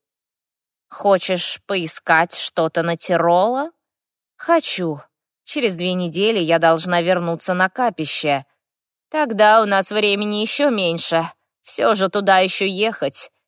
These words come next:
Вирни нахмурился и озадаченно потёр бровь. «И с чего думаешь начать?» «Конечно же, с библиотек. Хорошо бы получить доступ к ведьминским хранилищам,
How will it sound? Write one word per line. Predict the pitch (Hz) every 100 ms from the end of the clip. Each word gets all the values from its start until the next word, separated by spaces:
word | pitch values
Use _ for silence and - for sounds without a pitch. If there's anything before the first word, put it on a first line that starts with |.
| _ -
Вирни | 226 262 214 160
нахмурился | 151 - 180 208 254 247 - 262 - _ -
и | 320
озадаченно | 285 180 147 143 - 190
потёр | 196 190 - 143
бровь. | 147 151 135 131 - _ _ _ _ _ _ _ _
«И | 226 208 196 185 175 -
с | -
чего | - 302 254 202
думаешь | 180 190 196 190 233
начать?» | 240 - 202 151 - - _ _ _ _ -
«Конечно | 311 269 190 185 214
же, | 208
с | 202
библиотек. | 190 185 208 214 202 - 143 - - _ _ _ _
Хорошо | - 294 208 196
бы | 190
получить | 175 180 185 - 190
доступ | 170 247 185 - 143
к | -
ведьминским | 165 165 156 160 - 170
хранилищам, | - 214 247 254 170 143 165 151